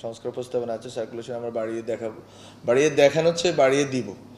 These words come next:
লাইক আবার কমায় দিব কোথাও যে, যেমন ইংলিশ পত্রিকাগুলো আমরা প্রস্তাব আছে যে কমিয়ে ধরার জন্য।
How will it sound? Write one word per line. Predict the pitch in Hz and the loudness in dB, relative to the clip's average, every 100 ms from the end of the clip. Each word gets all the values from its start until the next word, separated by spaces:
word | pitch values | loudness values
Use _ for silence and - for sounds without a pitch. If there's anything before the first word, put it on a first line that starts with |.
| - - - - | -20 -20 -18 0
লাইক | 135 135 | 2 4
আবার | 139 135 135 | 4 4 2
কমায় | 143 143 143 143 | 2 2 4 2
দিব | 147 160 | -2 -2
কোথাও | 156 160 160 156 | 0 4 4 2
যে, | 147 143 139 | 0 0 0
যেমন | 120 127 123 127 127 120 | 0 -2 0 -2 -4 -6
ইংলিশ | 127 131 131 | -6 -6 -6
পত্রিকাগুলো | 143 135 139 131 123 131 123 | -6 -6 -2 -2 0 0 2
আমরা | 123 123 120 - | 2 0 0 -2
প্রস্তাব | 127 131 123 | -2 0 0
আছে | 123 123 | 0 -4
যে | 127 127 120 - | -2 -2 -4 -8
কমিয়ে | 135 135 135 | -6 -4 0
ধরার | 127 123 120 | 2 2 0
জন্য। | 120 | -6